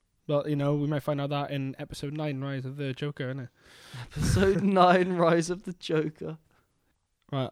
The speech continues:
Speaker 1: I'll do one more. It is over before he begins because there is no other possible outcomes that we eventually arrive at, and Philip and Silver don't give us an interesting enough trajectory to make up for that loss.
Speaker 2: I get that, actually. That's a fair point, I think.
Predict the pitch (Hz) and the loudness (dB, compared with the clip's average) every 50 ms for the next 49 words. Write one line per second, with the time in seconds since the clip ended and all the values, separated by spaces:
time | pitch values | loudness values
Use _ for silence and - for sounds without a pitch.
0 | _ - 131 135 139 143 139 139 123 117 113 104 104 - _ _ _ _ _ - | _ -8 -6 -4 -2 -2 -2 -2 -2 -4 -6 -6 -8 -12 _ _ _ _ _ -4
1 | 147 147 143 135 160 165 156 160 156 143 - - 147 143 139 131 - 139 - - | -2 0 2 2 2 2 2 0 -2 -4 -4 -4 -2 -2 -2 -2 -4 -6 -6 -4
2 | 123 120 120 120 120 - - 127 - 127 123 117 - 127 123 120 113 120 127 131 | -4 -4 -4 -6 -6 -8 -10 -8 -6 -6 -6 -6 -6 -8 -8 -6 -6 -6 -4 -4
3 | 131 131 135 127 127 - - 127 120 - - - 120 120 120 117 113 - - 127 | -4 -4 -4 -6 -8 -8 -8 -10 -10 -10 -10 -10 -10 -8 -8 -10 -12 -12 -12 -12
4 | 120 117 113 - - _ - 120 117 123 120 120 117 - 156 131 135 123 123 123 | -12 -12 -14 -16 -18 _ -14 -12 -10 -10 -10 -10 -12 -14 -14 -12 -10 -8 -8 -10
5 | - - 131 127 123 123 120 120 113 117 123 113 107 - _ _ - 135 127 - | -12 -12 -10 -10 -8 -8 -8 -8 -8 -10 -10 -12 -12 -14 _ _ -16 -16 -14 -10
6 | - 143 135 131 127 - 131 123 - - 135 127 120 123 123 - 127 127 123 - | -6 -6 -4 -4 -6 -6 -8 -8 -8 -6 -6 -6 -6 -6 -6 -6 -6 -6 -6 -6
7 | - 123 123 120 - - 135 131 127 131 127 - - 131 123 123 120 117 113 - | -8 -8 -6 -8 -6 -4 -4 -4 -4 -4 -6 -10 -8 -6 -6 -4 -6 -8 -10 -12
8 | - - - - 123 120 - - 127 120 120 117 120 - 131 123 123 123 123 117 | -18 -14 -10 -10 -10 -10 -10 -12 -12 -10 -10 -10 -10 -10 -10 -10 -8 -10 -10 -12
9 | - - 127 117 110 113 110 120 - _ _ _ - - - _ _ _ _ _ | -12 -12 -12 -12 -12 -14 -16 -18 -20 _ _ _ -20 -20 -20 _ _ _ _ _
10 | - 196 214 226 233 220 208 196 180 160 - - 202 - - - - - - 139 | -6 -4 -4 -2 -2 -2 -2 -2 -2 -4 -4 -6 -6 -6 -6 -10 -14 -14 -14 -14
11 | - _ _ _ _ _ - _ _ _ _ _ _ _ _ _ _ _ _ _ | -14 _ _ _ _ _ -20 _ _ _ _ _ _ _ _ _ _ _ _ _
12 | - - - 92 - - - - - 127 139 151 170 196 220 _ - 156 165 170 | -16 -14 -14 -14 -14 -14 -14 -12 -8 -8 -8 -8 -10 -12 -14 _ -6 -4 -4 -4
13 | - 170 - - - 160 156 143 - - 156 151 135 123 120 120 - _ _ - | -6 -8 -8 -4 -2 0 0 0 -2 -4 -4 -4 -4 -4 -6 -8 -10 _ _ -14
14 | - 117 120 - 101 110 120 117 - | -12 -12 -12 -10 -8 -8 -8 -8 -10